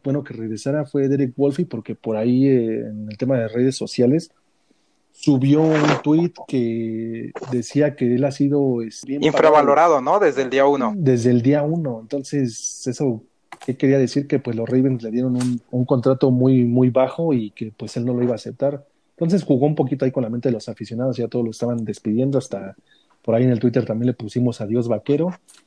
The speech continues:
Speaker 1: Pero, pues, no, <laughs> resultó que el día de hoy, este, llegó a firm-, eh, firmó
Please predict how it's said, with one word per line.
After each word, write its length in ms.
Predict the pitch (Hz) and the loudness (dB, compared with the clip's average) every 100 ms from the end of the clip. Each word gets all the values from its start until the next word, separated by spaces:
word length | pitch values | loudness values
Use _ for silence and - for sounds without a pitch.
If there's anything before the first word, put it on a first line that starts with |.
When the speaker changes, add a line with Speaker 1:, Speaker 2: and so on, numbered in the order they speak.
| _ _ _ _ _ | _ _ _ _ _
Speaker 1:
Pero, 240 | 117 113 | 0 2
pues, 300 | 110 127 117 | 2 2 4
no, 340 | 120 151 233 220 | 4 4 2 -2
<laughs> 40 | - | -6
resultó 640 | 131 120 - 110 110 135 | 0 0 2 0 0 0
que 360 | - 135 120 113 | 2 4 4 2
el 100 | 110 | 2
día 140 | 131 | 2
de 80 | 131 | 4
hoy, 180 | 135 131 | 4 4
este, 260 | 117 - 120 | 2 0 -2
llegó 280 | 110 113 127 | -2 -2 -2
a 40 | |
firm-, 320 | - 117 117 | 0 -4 -4
eh, 360 | 123 113 110 107 | -6 -6 -6 -8
firmó 440 | - 113 123 190 | -4 0 2 0